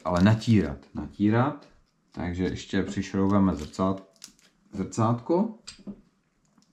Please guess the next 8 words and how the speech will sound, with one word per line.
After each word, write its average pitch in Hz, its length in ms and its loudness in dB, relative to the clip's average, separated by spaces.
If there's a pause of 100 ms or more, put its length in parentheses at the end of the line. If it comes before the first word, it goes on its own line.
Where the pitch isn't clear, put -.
(840)
A 101 300 0 (200)
máme, 92 420 -2 (420)
máme, 87 340 -6 (220)
jak 78 120 -16
se - 180 -14
říká, 78 420 -10
vyděláno. 73 540 -6 (2000)
Tak. 85 360 -12